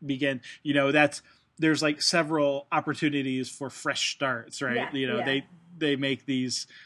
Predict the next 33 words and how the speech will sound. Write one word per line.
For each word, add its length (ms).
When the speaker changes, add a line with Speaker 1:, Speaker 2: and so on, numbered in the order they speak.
Speaker 1:
um, 240
claims 320
like, 160
"Well, 180
well, 140
let's 180
start 260
fresh," 400
you 100
know, 160
again, 400
and 240
Speaker 2:
Right, 300
and 120
you 140
definitely 460
get 180
that 180
at 120
the 180
end 240
that 160
she, 360
Speaker 1:
Yeah. 260
Speaker 2:
she 640
wants, 580
you 160
know, 320
I, 100
I 20
don't 200
know 260
that, 280